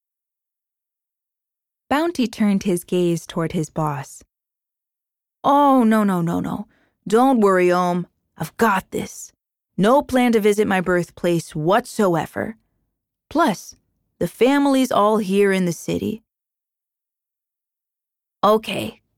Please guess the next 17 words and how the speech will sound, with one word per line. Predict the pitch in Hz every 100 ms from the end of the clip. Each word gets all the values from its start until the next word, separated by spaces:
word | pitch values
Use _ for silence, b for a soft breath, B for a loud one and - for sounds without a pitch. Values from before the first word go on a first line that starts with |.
| -
good." | 233 185 143 - _ _ _ _ _ _ _ _ _ _ _ _ _ _ -
Om | 254 294 269
Bud | 254 254
smiled, | - - 202 180 170 156 - _ _ -
and | 196
his | 196 202
palms | - - 247 254 254 247 -
struck | - 269 214 -
a | 180
single | - 220 226 226 220
clap. | - 175 165 - _ _ _ _ _ _ _ _ _ _
His | - 220 196
worries | 240 262 277 277 254
diminished | 220 214 214 208 190 -
slightly. | - - 170 165 - 170 165 _ _ _ _ _ _ _ _ _ _ _ _ _ _ _ _
He | - 233
turned | 262 294 339